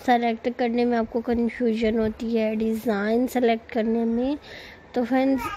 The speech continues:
इसलिए आप लोग सबसे पहले मेरे channel पर विजिट क्या करें, White Beauty पर, जो कि all over crochet की, जहाँ पे आपको ideas दिए जाते हैं, designs वगैरह जो है design सिखाए जाते हैं।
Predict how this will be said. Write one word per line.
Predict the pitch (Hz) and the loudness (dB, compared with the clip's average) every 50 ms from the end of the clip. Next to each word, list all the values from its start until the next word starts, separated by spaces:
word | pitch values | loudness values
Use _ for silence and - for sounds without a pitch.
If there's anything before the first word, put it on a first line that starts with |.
| - 262 | -2 -2
इसलिए | 254 - - - 320 294 285 277 269 254 247 247 254 | -2 -2 -2 0 2 2 4 4 4 6 6 6 4
आप | 254 - 233 226 220 220 254 | 2 0 -4 -2 -2 -2 -4
लोग | 262 240 254 233 226 226 240 254 - - 254 | -4 -4 -2 -2 -2 -2 -4 -8 -10 -12 -10
सबसे | - - 262 247 - 285 | -6 -4 -4 -2 -2 0
पहले | 269 269 262 262 254 | 0 0 2 2 2
मेरे | 247 240 233 220 226 240 | 2 2 2 2 2 0
channel | 233 - 247 233 247 247 240 233 | 0 0 -2 -2 0 -2 -4 -2
पर | 247 240 | 0 0
विजिट | 240 254 262 254 226 240 269 240 - | 0 2 0 0 0 0 -2 -2 0
क्या | - 240 233 | 0 0 0
करें, | 226 233 226 226 226 | 0 0 0 0 2
White | 226 233 240 226 208 208 214 | 0 0 0 0 0 0 0
Beauty | 226 226 226 - 247 233 214 214 220 220 254 254 | -2 -4 -6 -4 -2 0 2 2 0 0 0 -2
पर, | 240 - - 233 226 226 226 233 233 226 - | -2 0 2 2 4 4 2 0 0 -2 -2
जो | - 220 | -2 -4
कि | 220 - - 247 240 - - - - 269 | -4 -2 -4 -6 -6 -6 -8 -10 -6 -2
all | 262 247 254 262 254 254 | 0 2 2 4 4 4
over | 233 226 220 220 226 226 - | 4 4 4 2 0 0 -2
crochet | - 262 233 226 226 - - 262 233 - | -2 0 0 0 -2 -4 -6 -8 -6 -6
की, | - 262 254 | -6 -4 -2
जहाँ | 240 240 214 214 226 233 | -2 -2 -2 -2 -2 -2
पे | 240 | 0
आपको | 226 214 220 - - - - - - - | -2 -2 -2 -6 -8 -8 -8 -8 -6 -8
ideas | 233 226 220 226 240 247 233 220 226 247 240 - | -6 -6 -4 -2 -2 -2 0 0 0 -2 -2 -4
दिए | - 254 247 240 | -4 -2 -2 -2
जाते | 226 - 226 214 214 - - 214 | -2 -2 -2 -4 -4 -4 -4 -4
हैं, | 214 208 208 208 208 220 | -2 0 0 0 -2 -2
designs | 220 240 233 220 - 247 226 214 208 220 226 226 226 - | -2 -4 -4 -4 -2 -2 -2 0 0 0 0 -2 -2 -4
वगैरह | 262 240 - - 240 233 226 220 233 269 302 - - - - - - - - - - - - - - - - | -8 -8 -4 -4 -2 -2 0 0 0 -2 -2 -6 -12 -20 -18 -18 -18 -18 -18 -18 -18 -20 -20 -20 -16 -6 -2
जो | 247 | 0
है | 233 240 247 | 2 2 2
design | 240 233 226 208 - 277 226 208 208 220 233 | 2 2 2 2 0 -2 -2 0 0 0 -2
सिखाए | 226 - 277 262 - 233 233 233 220 208 | -2 -2 -2 -4 -2 -2 -2 -2 -2 -4
जाते | 214 214 214 214 214 - - 247 220 - 226 | -4 -4 -4 -4 -6 -8 -10 -10 -8 -4 -2
हैं। | 226 220 220 226 233 | -2 0 0 -2 -4